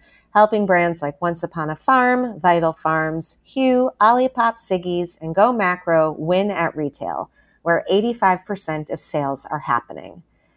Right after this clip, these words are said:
Daniel has been at Dirty Hands for six years as C F O, C O O, and recently moved into growth and strategy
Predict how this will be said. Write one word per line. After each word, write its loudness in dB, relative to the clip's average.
Daniel 4
has -2
been 0
at -4
Dirty 2
Hands -4
for -10
six -2
years 0
as -6
C -4
F 4
O, 6
C -4
O 6
O, 0
and -4
recently -2
moved 0
into -6
growth 0
and -6
strategy -2